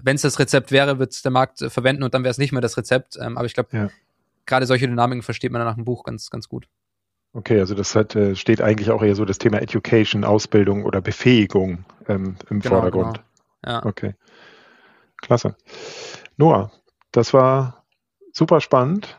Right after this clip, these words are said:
Speaker 2: ähm, bombastisch. Äh, ich kann jedem nur empfehlen, sich vielleicht dein Buch mal anzugucken, auf jeden Fall in deinen Podcast reinzuhören. Ich hab das selber schon ein paar Mal gemacht. Also gerade für mich als V W Ler, ich hab ja alles nur so ein bisschen so aus übergeordneter Ebene im Blick,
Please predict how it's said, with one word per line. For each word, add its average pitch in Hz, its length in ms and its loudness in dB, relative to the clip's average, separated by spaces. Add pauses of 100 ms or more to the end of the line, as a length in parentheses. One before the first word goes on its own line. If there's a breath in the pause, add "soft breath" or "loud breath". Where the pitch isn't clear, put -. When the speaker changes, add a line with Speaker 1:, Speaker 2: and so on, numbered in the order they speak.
Speaker 2:
ähm, 120 520 -2
bombastisch. 131 760 2
Äh, 120 220 4
ich - 320 -8
kann 127 460 0
jedem 135 320 0
nur 131 160 4
empfehlen, 131 580 2
sich 127 260 -4
vielleicht 113 340 0
dein 110 100 2
Buch 143 180 -4
mal 131 100 2
anzugucken, 131 460 -2
auf 110 160 2
jeden 139 260 6
Fall 120 280 6
in 120 80 -2
deinen 113 160 4
Podcast - 440 -2
reinzuhören. 113 440 -2
Ich 113 100 -4
hab - 80 -10
das - 140 -4
selber 120 240 2
schon 117 140 -4
ein 117 40 -6
paar 113 160 2
Mal 120 140 0
gemacht. 120 340 -4
Also 110 160 -2
gerade 117 260 6
für 131 100 4
mich 131 140 2
als 117 140 4
V 139 240 4
W 143 160 6
Ler, 143 160 8
ich 117 140 2
hab 117 100 0
ja 139 140 6
alles 131 240 2
nur 123 120 4
so 117 60 -2
ein 117 80 0
bisschen 120 340 2
so 110 140 0
aus - 140 -2
übergeordneter 120 800 4
Ebene 135 260 2
im 131 100 0
Blick, 143 240 0